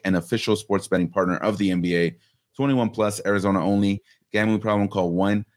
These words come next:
eight hundred next step. New customers only. Minimum five dollar deposit. Eligibility restrictions apply. See draftkings dot com slash sportsbook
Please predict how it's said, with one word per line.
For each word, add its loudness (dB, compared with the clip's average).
eight 0
hundred 0
next -4
step. -4
New 0
customers -2
only. -2
Minimum 0
five -2
dollar 0
deposit. -2
Eligibility 0
restrictions 0
apply. -2
See -6
draftkings -4
dot -4
com -2
slash -4
sportsbook -2